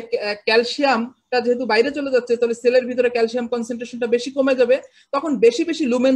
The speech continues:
থেকে সে ক্যালসিয়াম, এই যে ক্যালসিয়াম channel যেহেতু আছে, এখান থেকে down the concentration gradient ক্যালসিয়াম reabsorption কিন্তু বেড়ে যাবে। অর্থাৎ thiazide diuretics দিলে, আহ, কিন্তু ultimately এটা ক্যালসিয়াম sparing effect, ক্যালসিয়ামকে কিন্তু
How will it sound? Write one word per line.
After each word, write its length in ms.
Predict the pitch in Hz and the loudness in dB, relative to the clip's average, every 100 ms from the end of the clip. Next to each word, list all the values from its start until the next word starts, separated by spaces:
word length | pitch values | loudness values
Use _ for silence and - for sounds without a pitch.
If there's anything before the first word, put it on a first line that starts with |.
| 269 | 2
থেকে 140 | 254 240 | -2 -2
সে 60 | 247 | -2
ক্যালসিয়াম, 420 | 208 208 - 254 285 214 | 0 -2 0 -2 0 -2
এই 60 | 208 | -2
যে 40 | 208 | -2
ক্যালসিয়াম 320 | 196 196 226 220 | -6 -4 -6 -2
channel 240 | 220 247 247 | 0 0 0
যেহেতু 240 | 262 262 269 | -2 -2 -4
আছে, 140 | 262 370 _ _ _ 214 | -4 -10 _ _ _ -4
এখান 160 | 240 233 | -2 -4
থেকে 140 | 247 269 202 | -2 -2 0
down 140 | 220 240 | 0 0
the 80 | 233 | -2
concentration 500 | 214 196 202 202 220 196 | -6 -8 -8 -8 -10 -8
gradient 360 | 185 180 226 269 - 196 | -6 0 0 -2 -8 -4
ক্যালসিয়াম 360 | 196 190 196 185 | -4 -2 -8 -4
reabsorption 480 | 185 170 175 170 180 175 | -4 -4 -4 -6 -8 -12
কিন্তু 200 | 165 247 277 _ 175 | -10 -10 -10 _ -2
বেড়ে 180 | 208 180 | 0 0
যাবে। 180 | 151 120 - _ - | -4 -10 -16 _ -8
অর্থাৎ 220 | 220 285 269 - | -8 -6 -10 -4
thiazide 440 | 202 247 269 262 208 | 0 0 0 0 0
diuretics 460 | 196 208 220 254 220 | -2 -2 -6 -8 -6
দিলে, 180 | 196 160 - - _ _ _ _ - | -2 -2 -4 -10 _ _ _ _ -8
আহ, 240 | 170 170 175 190 | -4 -2 -4 -6
কিন্তু 240 | 190 190 190 220 _ - | -6 -2 -2 -4 _ -6
ultimately 500 | 185 233 226 226 226 226 226 - | -4 -2 -4 -2 -2 -2 -4 -10
এটা 140 | 185 214 208 | -6 -6 -2
ক্যালসিয়াম 380 | 196 208 247 220 185 | -2 0 -2 -4 -6
sparing 300 | - 214 233 233 | -2 -2 0 -2
effect, 240 | 190 160 - 180 | -4 -6 -4 -4
ক্যালসিয়ামকে 420 | 196 233 226 226 220 214 185 190 | -2 -2 -2 0 0 -2 -12 -10
কিন্তু 160 | 196 | -6